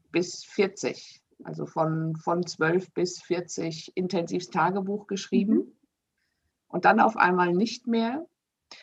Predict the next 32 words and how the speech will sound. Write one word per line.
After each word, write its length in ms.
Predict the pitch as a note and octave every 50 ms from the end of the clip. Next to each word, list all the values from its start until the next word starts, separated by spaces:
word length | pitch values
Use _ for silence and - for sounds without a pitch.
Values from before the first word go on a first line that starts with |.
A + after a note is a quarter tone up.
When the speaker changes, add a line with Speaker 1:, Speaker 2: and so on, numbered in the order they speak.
| - _ _ _ -
Speaker 1:
Und 180 | - F#3+ F#3
der 180 | F3+ F3+ F3+ F#3
Wunsch 320 | G3 G#3 A3 A3 - - -
fängt 320 | - G3+ G3+ G#3 - -
aber 160 | G#3 G3+ -
jetzt 240 | F3+ F3 E3+ E3+ -
wieder 240 | F3 E3 D#3 - -
an, 220 | - - - - -
aufzuschreiben. 840 | - - - - - - - C#3+ B3+ D4 - - - - - -
Speaker 2:
Mhm. 40 | -
Speaker 1:
Also 240 | D3+ D#3+ - - D#3+
es 80 | D#3 D#3
ist 40 |
sehr, 180 | - - E3+ E3+
sehr 160 | E3+ E3 E3
wichtig. 300 | G#3+ A3+ A3 - G#3 -
Von 120 | - F3+ F3
daher, 380 | F3 F3 F#3 F#3+ F3 F3 -
ich 100 | - -
schreibe 340 | - - F3 F3 F3+ F3+ F3+
sehr 180 | E3+ E3+ E3 D#3+
gerne. 440 | D#3+ E3+ F3 G3 G#3+ A#3 A#3 A3+ A3+
Das 440 | - F#3+ G3 F#3+ - - - G3 G3+
war 320 | F#3 F#3 F3+ F3 - -
eher 380 | - C#3+ F#3 F#3 E3+ D#3+ D#3 D3
weniger 400 | D#3 F3+ G#3 A#3 B3 B3 A3+ G#3
das 160 | G3+ G#3+ - -
Problem, 600 | - G3 G3+ G3 F#3+ F#3+ F#3 F#3 F#3+ G3 G3 F#3
sondern 400 | F3+ F3 F3 F3 F3 E3+ E3+ E3
der 140 | E3+ E3+ E3+
kreative 640 | - - D#3+ D#3 D#3 D#3 D#3 - F3 D3 C3+ B2 -
Teil. 400 | - D3 G#2+ G2+ G2 - -